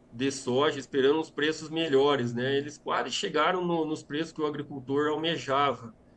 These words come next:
Agora deu uma, uma, voltou, voltou esses preços, né? Caíram. E,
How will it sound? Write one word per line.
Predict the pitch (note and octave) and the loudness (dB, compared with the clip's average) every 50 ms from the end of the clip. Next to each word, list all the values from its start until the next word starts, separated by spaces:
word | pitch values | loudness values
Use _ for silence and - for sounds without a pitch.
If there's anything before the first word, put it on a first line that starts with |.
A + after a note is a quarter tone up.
| _ _ _ _ _ - - - - | _ _ _ _ _ -20 -20 -18 -12
Agora | - B2+ C3 D3 D#3+ D#3+ | -4 0 2 4 4 2
deu | D3+ D#3 D#3 D#3 | 2 2 0 2
uma, | D#3+ D#3 D3+ C#3+ C3 A#2+ A#2 - - - - - - - - - - - - - | 2 2 2 2 2 0 -2 -6 -12 -20 -20 -20 -20 -20 -20 -20 -20 -20 -10 -6
uma, | A#2 A#2+ A#2+ | -4 -4 -4
voltou, | A#2 G#2+ G#2 C3 C#3+ D3+ C#3+ C#3+ - C#3 D3+ F#3+ G#3+ - - - - - _ _ - | -4 -6 -2 0 0 0 0 -2 -4 -2 0 2 2 0 -2 -8 -16 -20 _ _ -8
voltou | A#2 A#2+ B2+ B2 B2 B2 B2 C#3+ D#3+ D#3+ | -4 -4 -2 -2 -4 -4 -2 -2 -2 -2
esses | D#3+ - - - | -4 -6 -12 -14
preços, | - - A#2 B2+ D#3 E3+ E3+ - | -10 -6 -4 -2 -2 -4 -4 -4
né? | B2 B2 C3 | -4 -2 -2
Caíram. | B2+ - B2+ A#2+ A#2+ A#2+ C#3 F3 F#3 F3+ C#3 - - - - - - _ _ _ _ _ - - _ - - | -2 -2 -2 0 2 2 2 2 2 0 0 -2 -8 -14 -20 -20 -20 _ _ _ _ _ -20 -20 _ -16 -8
E, | A#2+ B2 C3 C#3 C#3 C#3+ C#3+ C#3+ C#3+ C#3+ C#3+ C#3+ C#3+ C#3+ C#3+ C#3 | -4 -2 0 0 0 0 0 2 2 2 2 2 2 2 0 0